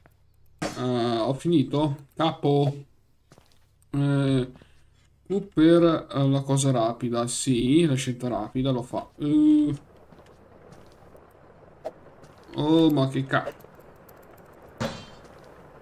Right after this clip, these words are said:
oh, non mi fa passare, raga. Ok, fatto. Poi dove devo spaccare altro, dottor? Ah, bello che piove sto gioco, figo.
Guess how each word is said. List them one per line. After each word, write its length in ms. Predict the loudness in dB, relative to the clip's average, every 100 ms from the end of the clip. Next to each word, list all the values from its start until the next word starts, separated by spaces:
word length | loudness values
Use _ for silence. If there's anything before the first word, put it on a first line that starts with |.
| -20 -20 -20 -18
oh, 300 | -4 2 6
non 120 | 6 6
mi 80 |
fa 120 | 4 2
passare, 580 | -4 -2 4 6 6
raga. 500 | 2 2 2 2 0 -4 -18 -20 -8
Ok, 300 | -8 -6 -10
fatto. 280 | -8 -10 -10 -20 -20 -20 -20 -20 -20 -20 -20 -20 -20 -20 -6
Poi 140 | 0
dove 220 | 4 4
devo 180 | 4 2
spaccare 480 | 0 -4 0 2 4
altro, 520 | 4 2 0 -4 -2
dottor? 420 | -2 -2 0 -2 -6 -20 -20 -20 -20 -20 -20 -20 -20 -20 -20 -20 _ _
Ah, 120 | -6
bello 260 | 0 2 2
che 120 | 2
piove 300 | 2 2 2
sto 140 | 2
gioco, 360 | 0 0 0 -2
figo. 500 | -4 -2 0 -2 -4